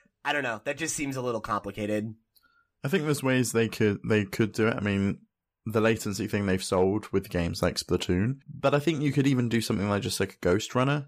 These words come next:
Speaker 2: Like, if it's a time trialed level, just show, like, you're playing against Pixel and he's,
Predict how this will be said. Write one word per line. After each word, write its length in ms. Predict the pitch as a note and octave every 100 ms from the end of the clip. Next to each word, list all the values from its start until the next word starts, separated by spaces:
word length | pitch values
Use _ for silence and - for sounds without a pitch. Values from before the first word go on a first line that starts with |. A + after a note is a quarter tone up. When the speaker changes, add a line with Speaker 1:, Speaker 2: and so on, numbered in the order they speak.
| -
Speaker 2:
Like, 140 | G#2+
if 100 | G#2+
it's 120 | G2 F#2
a 60 |
time 360 | - A#2 A#2 A2+
trialed 380 | - A2+ A2+ A2
level, 400 | A2 A#2 A#2 A2+
just 200 | - -
show, 280 | - F2+ F2+
like, 320 | F2 - -
you're 140 | G#2
playing 320 | F#2+ G#2 G2
against 400 | F#2+ G2 F#2+ -
Pixel 460 | - - - G2 F2+
and 180 | F2 F2+
he's, 380 | G#2 G2+ F#2